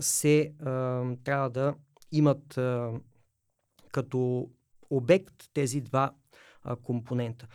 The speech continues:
Оттам нататък вече, а, плановете за управление на, а,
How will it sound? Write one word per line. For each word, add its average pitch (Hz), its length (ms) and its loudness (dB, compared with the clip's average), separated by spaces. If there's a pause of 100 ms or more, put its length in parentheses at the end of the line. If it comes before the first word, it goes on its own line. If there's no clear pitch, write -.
(160)
Оттам 190 280 2
нататък 151 400 0
вече, 202 400 4 (960)
а, 131 180 -4
плановете 139 600 6
за 117 420 -2 (220)
управление 120 720 -2
на, 110 380 -6 (240)
а, 113 560 -10